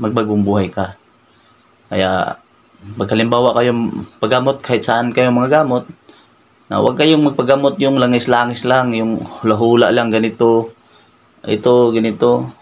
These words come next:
lagyan ng langis. Hindi tatalab yan, kasi malakas yung mga demonyo.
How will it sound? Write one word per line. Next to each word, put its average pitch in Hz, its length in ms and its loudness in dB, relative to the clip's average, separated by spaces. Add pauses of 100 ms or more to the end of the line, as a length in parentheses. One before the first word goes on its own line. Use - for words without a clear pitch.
lagyan 101 320 0
ng 110 80 2
langis. 113 560 -4 (560)
Hindi 139 160 0
tatalab 151 480 0
yan, 160 320 2
kasi - 320 -4
malakas 147 480 2
yung 160 320 4 (160)
mga 131 320 -2
demonyo. 147 480 2